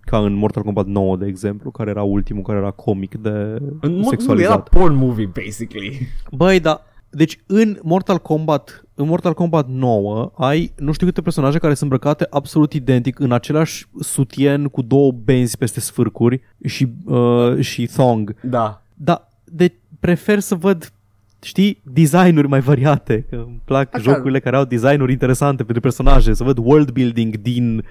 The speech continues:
Speaker 2: Uh, păi, co-, da, ai, ai spus și tu, are glugă și costum de nomad, de, de desert, uh,
Speaker 1: Da,
Speaker 2: traveling
Speaker 1: și
Speaker 2: person.
Speaker 1: altul are o, are o mantie foarte ruptă și pe altul
Speaker 2: Oh, oh.
Speaker 1: și un metal bikini pe ea, by the way.
Speaker 2: Of course, of course. Uh, nu, nu putem să tone it down that much, Paul.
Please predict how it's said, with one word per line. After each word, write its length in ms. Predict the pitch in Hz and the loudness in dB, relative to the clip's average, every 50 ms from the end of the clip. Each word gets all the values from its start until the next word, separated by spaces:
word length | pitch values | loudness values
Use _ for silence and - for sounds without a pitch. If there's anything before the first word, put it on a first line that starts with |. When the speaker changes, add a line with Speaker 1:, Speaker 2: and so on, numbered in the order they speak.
| - - | -10 -6
Speaker 2:
Uh, 640 | 147 160 165 165 170 170 165 160 160 160 160 151 143 135 - _ | -2 0 0 2 2 2 2 2 4 2 2 0 -2 -10 -18 _
păi, 320 | - 202 202 190 160 120 - | 6 6 6 6 2 -4 -10
co-, 200 | - - 151 135 127 120 101 | -8 -6 -6 -6 -6 -10 -10
da, 100 | - 117 113 - | -10 -8 -8 -4
ai, 240 | - 147 143 139 139 - | -4 -2 -2 -2 -2 -4
ai 120 | 139 131 | -4 -4
spus 160 | - - 143 | -2 -4 -4
și 100 | 131 123 | -4 -4
tu, 140 | - 151 170 | -4 -2 -2
are 160 | 175 123 107 101 | -2 -2 -2 -4
glugă 300 | 98 107 123 139 175 202 | -2 -2 -2 -2 -2 -4
și 120 | - 143 | -4 -4
costum 340 | 120 123 107 - - 135 135 | -4 -4 -4 -2 0 0 0
de 80 | 123 110 | 2 0
nomad, 500 | 101 95 95 95 92 92 123 190 - - | 0 -2 -2 -4 -2 -2 -2 -4 -4 -6
de, 280 | - 120 110 104 101 98 | -4 -2 -2 -2 -2 -4
de 200 | 95 101 101 98 92 90 90 | -4 -4 -4 -4 -6 -8 -10
desert, 600 | 92 98 95 113 110 107 107 104 98 92 90 - | -10 -4 0 0 0 0 0 -4 -4 -6 -6 -4
uh, 80 | 101 98 95 92 95 90 | -2 -2 -2 -2 -4 -6
Speaker 1:
Da, 180 | 147 139 131 113 | -4 -2 0 2
Speaker 2:
traveling 400 | 113 117 117 117 117 117 117 110 | 2 4 4 4 4 2 2 2
Speaker 1:
și 60 | 110 | 2
Speaker 2:
person. 100 | 104 120 | 0 2
Speaker 1:
altul 280 | 117 117 117 - - 117 | 2 2 0 0 0 0
are 160 | 117 117 113 | 0 2 2
o, 200 | 113 110 113 127 | 2 2 2 2
are 140 | 120 113 117 | 0 0 0
o 40 | 113 | 0
mantie 400 | 110 104 104 107 110 110 107 113 | 0 0 0 0 0 0 0 0
foarte 300 | 110 - 123 110 - - | 0 0 -2 -2 2 0
ruptă 680 | 117 107 101 101 101 104 101 - - - 117 110 110 104 | 0 2 4 2 2 2 0 -4 -6 -4 -2 -2 -2 -2
și 160 | - - - | -4 -8 -8
pe 120 | - 117 | -4 -2
altul 280 | 110 110 113 110 - 123 - | 0 0 0 0 -2 -2 0
Speaker 2:
Oh, 140 | 285 262 - | 0 -2 -2
oh. 80 | - | -4
Speaker 1:
și 100 | - 127 - 143 | -8 -8 -2 0
un 180 | 139 120 120 | 2 2 4
metal 260 | 117 123 123 - 135 | 2 2 4 4 2
bikini 440 | 117 110 117 - - 123 113 110 107 | 2 2 -2 -2 -2 0 2 2 2
pe 120 | - 117 104 | 2 2 2
ea, 160 | 98 98 101 | 2 0 0
by 160 | 95 107 104 | 0 0 0
the 100 | 101 107 | 0 0
way. 260 | 101 104 104 104 104 104 | 0 0 0 0 -2 -2
Speaker 2:
Of 140 | 113 - | -6 -8
course, 220 | - - - - - - | -10 -12 -14 -14 -14 -18
of 100 | 90 - | -18 -18
course. 220 | _ - - - _ - | _ -20 -20 -20 _ -10
Uh, 420 | 107 110 104 104 104 104 104 101 113 | -8 -6 -4 -2 -2 -2 -2 0 2
nu, 140 | 127 131 123 | 2 2 2
nu 140 | 131 131 | 2 2
putem 260 | 127 - - 117 110 104 | 4 4 4 4 4 0
să 120 | 101 107 | -2 -4
tone 200 | 90 113 107 104 | -4 -2 -2 -2
it 60 | 101 98 | -2 -2
down 180 | 101 98 107 | -2 -2 0
that 220 | 101 120 110 107 98 | 0 0 0 0 -2
much, 240 | 101 92 92 - - | -2 -2 -4 -4 -4
Paul. 260 | - 98 98 95 107 | -4 -4 -2 0 2